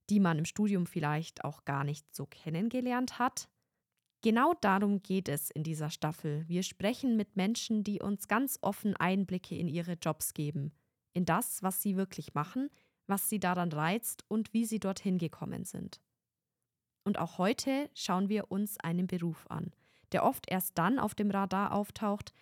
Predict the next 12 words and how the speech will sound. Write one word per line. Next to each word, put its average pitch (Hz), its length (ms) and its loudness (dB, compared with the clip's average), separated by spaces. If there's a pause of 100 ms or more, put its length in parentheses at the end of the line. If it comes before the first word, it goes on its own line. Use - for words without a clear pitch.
(180)
wenn 208 120 4
man 226 120 4
sich 202 220 -4
ernsthaft 190 560 0
mit 170 140 -2
dem 170 100 0
Berufseinstieg 175 840 -2
beschäftigt. - 680 -6 (480)
Der 175 80 0
Sales 240 460 -2
Development 175 760 0
Representative - 840 -4